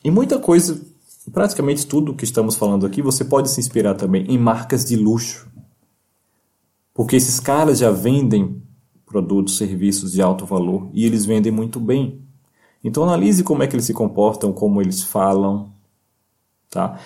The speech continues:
E veja como o design é muito importante nessas marcas. Você tem que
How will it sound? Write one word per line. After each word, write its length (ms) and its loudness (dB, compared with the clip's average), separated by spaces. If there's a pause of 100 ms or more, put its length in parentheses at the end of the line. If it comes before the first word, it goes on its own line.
(120)
E 60 2
veja 300 6
como 380 0
o 100 2
design 920 0
é 480 0
muito 360 0
importante 760 -2 (100)
nessas 340 -4
marcas. 500 -6
Você 240 -8
tem 220 -2
que 220 -12